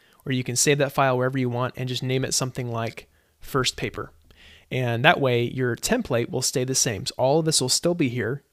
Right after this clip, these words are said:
and you can start every paper by opening up this template and then clicking on File, Save As to make a copy. And then when you're ready to write your paper, you can come in here and replace this with your title.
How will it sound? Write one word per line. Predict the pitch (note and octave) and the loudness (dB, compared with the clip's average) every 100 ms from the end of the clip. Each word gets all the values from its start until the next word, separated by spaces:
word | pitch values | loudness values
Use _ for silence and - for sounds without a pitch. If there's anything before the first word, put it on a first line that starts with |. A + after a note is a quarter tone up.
| _ | _
and | B2+ C3 | -4 -2
you | B2+ | -2
can | B2+ | -2
start | - C#3 - | 2 2 2
every | C#3+ B2+ | 0 0
paper | - A3+ B2+ A2+ | 0 0 0 -4
by | - B2 | 0 2
opening | C#3 D3+ C3+ | 2 0 0
up | B2+ - | -2 -4
this | B2+ | -4
template | - G3 B2+ A2+ - _ _ _ _ _ - | -2 -2 -2 -4 -6 _ _ _ _ _ -6
and | B2 A#2+ | -2 0
then | A#2+ A#2 A2+ - - - | 0 -2 -6 -12 -16 -4
clicking | C#3+ - B2+ | -2 -2 -2
on | A2 | -4
File, | - B2+ C3 C3 C#3 D#3+ | -4 0 0 0 -2 -2
Save | - C3 B2 | 0 0 0
As | A2 A2 C3 | -2 -4 -6
to | - | -6
make | A#2 - | -6 -8
a | |
copy. | - - - - _ _ _ _ - | -12 -12 -12 -14 _ _ _ _ -8
And | - | -2
then | C3 | 0
when | B2+ | 2
you're | B2 | 4
ready | C#3+ C#3 | 4 4
to | |
write | C#3+ C3 | 2 2
your | C3+ | 2
paper, | D3 C#3+ | 2 2
you | C3+ B2 | 0 0
can | B2 | -4
come | - C#3+ | -2 0
in | C3+ | 2
here | C#3 C#3 C#3 | 2 4 4
and | - A#2+ | 2 -2
replace | A#2 - C3 - | -4 0 0 0
this | C3 C#3 - | 0 0 0
with | B2 | -4
your | G#2+ | -2
title. | - D#3 D#3 D#3 | 4 6 6 2